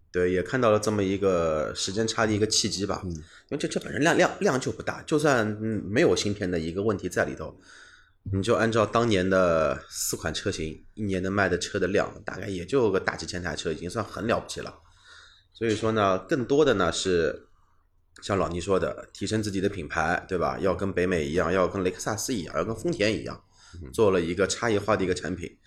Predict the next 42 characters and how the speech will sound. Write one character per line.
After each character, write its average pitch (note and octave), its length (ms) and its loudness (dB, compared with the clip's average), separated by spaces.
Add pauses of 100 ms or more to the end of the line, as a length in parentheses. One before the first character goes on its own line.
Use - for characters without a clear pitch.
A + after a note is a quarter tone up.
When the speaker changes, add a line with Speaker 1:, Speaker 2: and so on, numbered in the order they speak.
(260)
Speaker 1:
但 G#2+ 80 0
是 A2 120 0
这 D#3 160 2
一 C3 60 2
个 A#2+ 100 0
时 G2 200 2
机 D3 120 -6
进 E3 160 0
来， A#2+ 80 2
进 D#3 160 2
来 G2 120 2
的 D#2 80 0
话 F2+ 220 -2
呢， B1 160 -8
它 A#2 140 -6
为 A#2 120 4
什 G#2+ 80 -2
么 G#2 80 2
要 G2+ 60 2
赶 - 160 -2
在 F2 80 2
今 A#2 180 -4
年 G2+ 140 0
年 F#2+ 160 0
底 F2+ 80 -4
要 E2+ 140 4
交 E2 180 -2
付 D#2 140 -8
呢？ D2+ 120 -4
因 E2+ 120 -4
为 G2 120 -2 (380)
芯 B2 220 -2
片 A#2 240 0
持 G2+ 160 -4
续 A2 80 0
紧 F2 120 -8
张 D#2 120 -4
的 G#2 80 2
问 G2+ 120 2
题， E2+ 320 -2
估 A2 200 -6
计 F#2 440 0